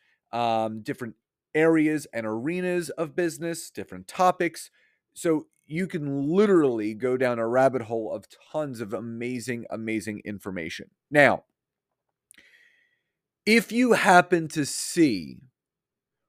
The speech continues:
one of these collaborative articles and it really speaks to you, click on it. Now, on the right-hand side of that collaborative article,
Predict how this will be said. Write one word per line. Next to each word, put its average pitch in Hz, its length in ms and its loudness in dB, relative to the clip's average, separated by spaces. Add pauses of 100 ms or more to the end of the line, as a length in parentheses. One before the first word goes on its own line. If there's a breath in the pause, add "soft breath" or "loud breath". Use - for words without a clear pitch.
(100)
one 147 280 2
of 151 120 2
these 151 200 0
collaborative 135 560 0
articles 107 520 -4
and 113 120 -10
it 113 100 -10
really 131 360 -6
speaks - 400 -8
to - 140 -12
you, 92 340 -6
click - 240 0
on 85 180 -2
it. - 80 -18 (840)
Now, 165 340 6 (460 soft breath)
on 151 140 0
the 143 80 2
right-hand 185 540 6
side 147 560 2
of 113 220 -4
that 143 320 2 (440)
collaborative 139 500 2
article, 107 600 0